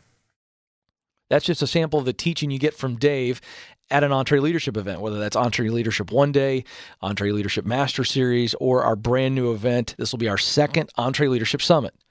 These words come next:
May twenty-two through twenty-five. I've been talking about it for a while. If you're new to the podcast and you haven't heard us talk about Summit, here's twenty seconds.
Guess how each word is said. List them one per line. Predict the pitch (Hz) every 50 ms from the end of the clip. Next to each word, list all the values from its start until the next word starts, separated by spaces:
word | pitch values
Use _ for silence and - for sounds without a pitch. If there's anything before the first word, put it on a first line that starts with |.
| _ _ _ _ _ _
May | - 123 135 139
twenty-two | - - 156 147 165 156 - 175 156
through | 165 135
twenty-five. | - 160 160 175 170 - 151 135 131 135 135
I've | 131
been | 117 139 139
talking | - - 170 170 - 180 170
about | 165 160 165
it | -
for | - 175
a | 170
while. | 151 147 127 117 95 - - - - - -
If | 143 117 131
you're | 147 143
new | 147 151
to | 165
the | 165 165
podcast | 156 170 170 165 151 - 175 170 165 165 160 -
and | - 123
you | 117 117
haven't | 135 139 139
heard | 143 156 151
us | 139 -
talk | 156 151 135
about | 151 160 160 -
Summit, | - - - 147 139 139 139 - - - - _
here's | - 143 143 -
twenty | - - 160 151 160
seconds. | 151 - 180 160 139 - - - - - - -